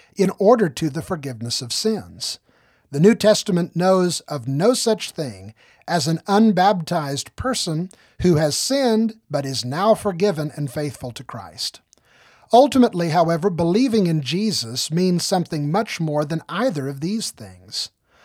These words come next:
Ultimately, it means giving fealty to Him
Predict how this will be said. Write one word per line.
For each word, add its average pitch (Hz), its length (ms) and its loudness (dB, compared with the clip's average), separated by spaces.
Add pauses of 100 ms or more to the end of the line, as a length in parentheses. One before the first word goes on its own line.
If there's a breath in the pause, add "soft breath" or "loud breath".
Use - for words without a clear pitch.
(240 soft breath)
Ultimately, 170 800 2 (240 soft breath)
it 190 160 -2
means 226 460 4 (100)
giving 190 340 0
fealty 240 600 -4
to 151 120 -8
Him 113 460 -8